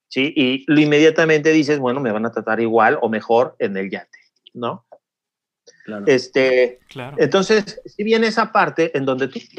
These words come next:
Speaker 1: trabajas con, con, con, como dices tú, con la parte de que hasta la basura se separa y hay, hasta en perritos hay razas, y hay, llegas a la gente con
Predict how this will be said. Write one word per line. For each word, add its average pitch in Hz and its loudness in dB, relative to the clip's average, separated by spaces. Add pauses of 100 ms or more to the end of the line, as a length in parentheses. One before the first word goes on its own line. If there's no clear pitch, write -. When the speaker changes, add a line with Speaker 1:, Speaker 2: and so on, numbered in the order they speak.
Speaker 1:
trabajas 127 -6
con, 110 -16 (160)
con, 98 -18
con, 95 -20 (1700)
como 113 -6
dices 139 -4
tú, 160 0 (300)
con - -4
la 127 2
parte 135 0
de 120 2
que 113 0
hasta 110 -2
la 104 -2
basura 135 -2
se 143 -10
separa 196 -2
y 110 -6
hay, 101 -2
hasta 95 -12
en 92 -18
perritos 127 -6
hay 147 0
razas, 170 -2 (540)
y 160 -2
hay, 131 0 (1080)
llegas 165 2 (360)
a 123 0
la 120 0
gente 147 -4
con 127 -6